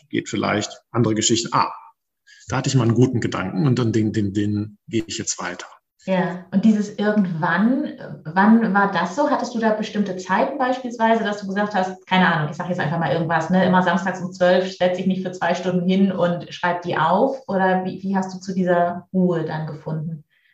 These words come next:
Speaker 1: Hm, also, ich hab tatsächlich gemerkt, ich brauch unbedingt Schreibroutine. Also eine ganz klare Schreibroutine,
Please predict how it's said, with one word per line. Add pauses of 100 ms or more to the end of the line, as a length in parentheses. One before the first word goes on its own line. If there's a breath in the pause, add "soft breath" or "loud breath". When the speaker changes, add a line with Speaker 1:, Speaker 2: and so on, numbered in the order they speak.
(160)
Speaker 1:
Hm,
also, (760)
ich
hab
tatsächlich
gemerkt,
ich
brauch
unbedingt
Schreibroutine. (220)
Also
eine
ganz
klare
Schreibroutine,